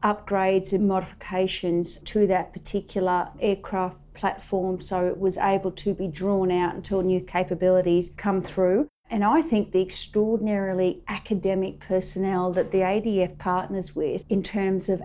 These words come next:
our scientists, the people that we meet at universities, the high evolving tech organisations and contractors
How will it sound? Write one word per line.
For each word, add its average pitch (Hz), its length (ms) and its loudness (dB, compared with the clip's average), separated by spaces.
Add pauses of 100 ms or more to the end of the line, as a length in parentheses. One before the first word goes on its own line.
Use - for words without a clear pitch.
our 180 480 0
scientists, - 1080 -6
the - 120 -8
people 214 380 -2
that 190 140 -2
we 185 100 0
meet 180 260 0
at 175 80 -2
universities, 170 1120 -4
the 175 520 -2
high 226 680 2
evolving 185 880 2 (120)
tech - 800 -4 (160)
organisations 180 1800 0
and 190 300 -4
contractors 185 1120 -4